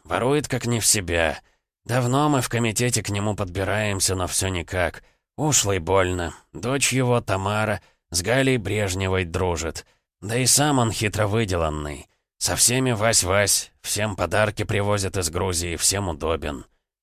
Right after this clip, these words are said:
«А при чем тут обещание Андропова?» «Подполковник — это номенклатура Ц К.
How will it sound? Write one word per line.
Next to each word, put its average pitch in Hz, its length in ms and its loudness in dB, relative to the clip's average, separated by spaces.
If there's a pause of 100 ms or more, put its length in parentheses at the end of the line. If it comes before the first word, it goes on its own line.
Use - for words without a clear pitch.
(320)
«А - 80 -4
при 120 160 2
чем 147 240 2
тут 135 160 0
обещание 123 720 2
Андропова?» 107 680 2 (600)
«Подполковник — 147 720 2
это 135 180 0
номенклатура 120 640 2
Ц 104 220 0
К. 76 380 -2